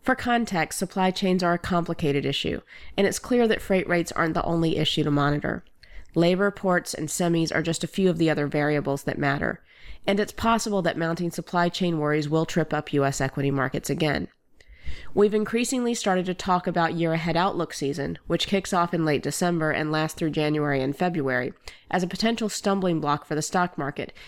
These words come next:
if investors start to worry that mid-twenty twenty-two improvement in supply chains,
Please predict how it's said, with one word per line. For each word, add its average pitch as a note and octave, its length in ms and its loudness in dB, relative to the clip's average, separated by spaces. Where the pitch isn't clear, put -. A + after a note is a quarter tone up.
if G3 140 0
investors F#3+ 500 2
start F#3 280 0
to F#3 100 -4
worry D#3 300 2
that - 160 -4
mid-twenty E3 560 2
twenty-two D#3+ 640 2
improvement D#3+ 600 2
in C#3+ 140 0
supply G3+ 380 -2
chains, B2+ 480 -4